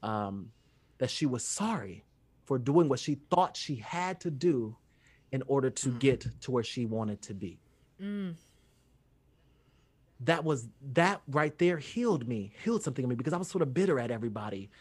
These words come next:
Speaker 1: spilling these stories and, and, and, um, here I am being fully honest and being fully open, and I'm hurting and damaging myself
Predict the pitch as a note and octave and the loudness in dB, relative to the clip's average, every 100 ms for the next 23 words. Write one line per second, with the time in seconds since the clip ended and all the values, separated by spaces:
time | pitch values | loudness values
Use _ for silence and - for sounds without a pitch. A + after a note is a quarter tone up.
0 | - - - D#3 C3+ A#2+ A#2 - - B2 | -20 -16 0 2 2 -2 -6 -6 -4 -4
1 | A2 G#2+ G#2 F#2+ A#2+ G#2+ G2+ - - - | -4 -6 -8 -10 -10 -8 -10 -12 -20 -20
2 | _ A#2+ A#2 G#2+ G#2+ - A2 G#2 G2 G#2 | _ -8 -4 -4 -6 -8 -10 -8 -10 -14
3 | - - F3+ C#3+ D#3 C3+ A#2+ B2+ B2 A2+ | -8 2 4 4 2 0 0 0 0 -2
4 | - E3 C#3+ C3+ C3 C3 A#2 A#2 A2 A#2 | -2 0 2 2 0 -2 -4 -6 -4 -4
5 | - C3+ A#2+ - B2+ B2+ A2 - A#2+ A2+ | -4 -4 -2 0 0 0 -4 -4 -4 -4
6 | A2 G#2 - - _ - - G#3+ F3 B2 | -6 -8 -16 -20 _ -14 0 4 4 2
7 | G#2+ G2+ D3 D#3+ A#2 A2+ G#2+ G#2 - A2 | -4 -4 -2 -2 -2 -4 -4 -6 -4 -6
8 | G2+ - - | -6 -14 -20